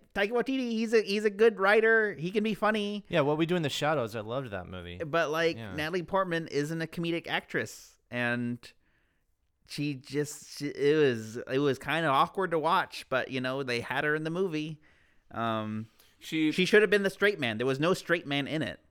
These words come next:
Speaker 3: Yeah.
Speaker 1: Like, they were all supposed to be funny. They were all the funny ones. And,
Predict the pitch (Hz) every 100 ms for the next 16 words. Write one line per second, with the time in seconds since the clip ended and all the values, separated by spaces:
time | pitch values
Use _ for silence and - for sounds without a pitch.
0 | _ _ 110 95 - - 117 113 - 113
1 | 131 135 123 135 143 151 143 143 135 135
2 | 123 120 - 131 101 104 120 120 131 123
3 | 135 123 82 76 110 - - 107 110 107
4 | 107 107